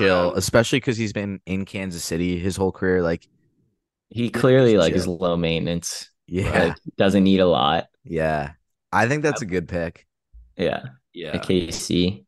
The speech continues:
Speaker 3: he's
Speaker 1: I
Speaker 3: just
Speaker 1: like,
Speaker 3: chilling.
Speaker 1: I like, I like, uh, I like Salvador Perez at catcher.
Speaker 3: All right. Should we
Speaker 1: First
Speaker 3: go Cody
Speaker 1: base.
Speaker 3: Bellinger at first, or should we save him for the outfield?
Speaker 1: I think you save him for the outfield. I still think
Speaker 2: Well,
Speaker 1: you gotta
Speaker 2: now we have,
Speaker 1: go
Speaker 2: well, we have Votto at
Speaker 1: Votto,
Speaker 2: first.
Speaker 1: right?
Speaker 3: Oh, yeah.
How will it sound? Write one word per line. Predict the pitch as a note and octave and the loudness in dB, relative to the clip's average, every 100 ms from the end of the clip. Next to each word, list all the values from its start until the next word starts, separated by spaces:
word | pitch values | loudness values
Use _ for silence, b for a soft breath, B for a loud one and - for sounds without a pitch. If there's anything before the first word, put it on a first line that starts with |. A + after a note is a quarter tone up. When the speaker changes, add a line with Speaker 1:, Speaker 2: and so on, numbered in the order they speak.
| - | -10
Speaker 3:
he's | F2 | -4
Speaker 1:
I | |
Speaker 3:
just | F2 | -2
Speaker 1:
like, | G#2 | -2
Speaker 3:
chilling. | - - D2+ | -2 -4 -2
Speaker 1:
I | E2+ | -2
like, | G#2+ A2 - - - | -2 -4 -8 -16 -6
I | E2 | -4
like, | F2+ E2+ - | -2 -4 -6
uh, | D2 B1+ A1 - - _ _ _ - | -8 -8 -12 -16 -18 _ _ _ -14
I | D#2+ | -8
like | D#2+ - | -8 -6
Salvador | E2+ D#2 D#2 | -4 -4 -4
Perez | - C#2+ C#2 | -4 -4 -4
at | |
catcher. | - C#2 - C#2+ - _ _ _ _ - - - | -6 -8 -8 -12 -12 _ _ _ _ -20 -20 -14
Speaker 3:
All | - | -8
right. | - - - _ _ - - | -4 -4 -6 _ _ -20 -16
Should | - - | -2 0
we | |
Speaker 1:
First | F2+ | 2
Speaker 3:
go | G2 | 2
Cody | F#2+ F2+ | 2 2
Speaker 1:
base. | |
Speaker 3:
Bellinger | D#2 F2 F#2+ F#2+ | 2 2 4 4
at | F2+ | 2
first, | - D2+ F2 - - | 0 0 0 0 -2
or | D2 - E2+ | -2 -2 -4
should | - | -4
we | E2 | -6
save | - F2 E2 | -4 -6 -4
him | E2+ | -6
for | - | -4
the | - | -4
outfield? | D#2 D2+ - | -4 -4 -4
Speaker 1:
I | F2 | -4
think | C3 | -2
you | G#2+ | -4
save | - E2+ | -2 -2
him | D2+ | -2
for | C#2 | -6
the | B1+ | -4
outfield. | D#2+ - B1 - | -4 -4 -10 -6
I | - | -4
still | - B2+ | 0 0
think | - G#2 | 0 0
Speaker 2:
Well, | |
Speaker 1:
you | G2 | 2
gotta | F2 E2+ | 2 2
Speaker 2:
now | |
we | E2 | 2
have, | D#2+ D#2 | 2 0
Speaker 1:
go | D2+ - | -4 -10
Speaker 2:
well, | A2 | -10
we | B2 | -8
have | B2 F#2+ | -8 -8
Votto | A2 A2+ B2 D2+ | -6 -4 -4 -2
at | |
Speaker 1:
Votto, | C#2+ G#3 E3+ A#1 | 0 0 -2 -6
Speaker 2:
first. | |
Speaker 1:
right? | A1+ D#2+ F#2+ _ - | -6 -6 -6 _ 0
Speaker 3:
Oh, | G#2+ | 2
yeah. | F2+ G1+ | 2 0